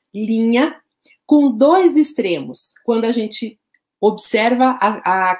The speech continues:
condição como a pessoa se coloca. Numa ponta, dessa linha, nós temos a passividade,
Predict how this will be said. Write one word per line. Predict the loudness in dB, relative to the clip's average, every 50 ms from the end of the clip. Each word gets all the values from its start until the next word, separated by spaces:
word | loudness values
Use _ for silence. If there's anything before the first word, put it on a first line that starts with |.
| -8 _ -2
condição | 0 0 0 0 0 -2 -2 -2 0 -2 -2
como | 0 0 2 2 2
a | 0
pessoa | 0 0 0 0 0 0 0 0
se | 0 -2 -2 -2
coloca. | 0 2 2 2 0 -2 -4 -8 -12 -18 -20 _ _ _ _ _ _ -20 -20 -20 _ _ 2
Numa | 2 4 4 4 2 0 0
ponta, | 2 2 4 4 2 0 -2 -6 -8 -10 -10 -14 _ _ -6
dessa | -2 -2 -2 -2 -2 -6 -8
linha, | -8 -8 -8 -6 -6 -8 -10 -10 -10 -8
nós | -4 -2 -2 -2 -2 -2
temos | -2 -2 -2 0 0 0 0 0
a | 0
passividade, | 0 0 0 -2 0 0 0 0 0 0 0 -4 -4 -2 -2 0 0 -2 -2 -6 -10 -14 -14